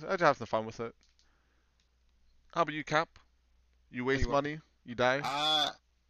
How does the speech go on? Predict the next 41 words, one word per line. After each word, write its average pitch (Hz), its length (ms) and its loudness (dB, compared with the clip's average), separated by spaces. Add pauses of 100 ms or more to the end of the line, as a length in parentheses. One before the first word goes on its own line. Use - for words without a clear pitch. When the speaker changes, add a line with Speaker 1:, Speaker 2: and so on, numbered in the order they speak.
(680)
Speaker 2:
I 131 160 -2
don't 165 180 -4
normally 135 380 -6
gamble. 127 600 -6
I 101 140 0
got, 98 200 0
uh, 92 60 -2
really 101 340 -2
addicted 98 320 -6
to, 95 80 -8
like, 92 280 -10
online 98 380 -6
video 95 260 -6
game 92 220 -10
gambling, 92 540 -8 (560)
but, 101 120 -2
like, 95 160 -6
I 98 60 -4
didn't 98 160 -6
really 92 120 -10
spend 95 220 -8
money 95 220 -8
for 92 260 -6
it. 98 120 -10 (120)
Uh, 101 80 -6 (400)
I'm 107 240 -2
Native 135 220 -2
American, 113 520 -4
so 107 120 -6
my 98 120 -4
tribe, 104 360 -4
uh, 107 180 2
naturally 107 340 -4
has 98 200 -4
a 98 40 -12
casino. 98 600 -6 (1400)
Uh, 104 140 -2
my 117 120 -2
parents 185 420 -4
are 110 120 -2
both, 107 220 -2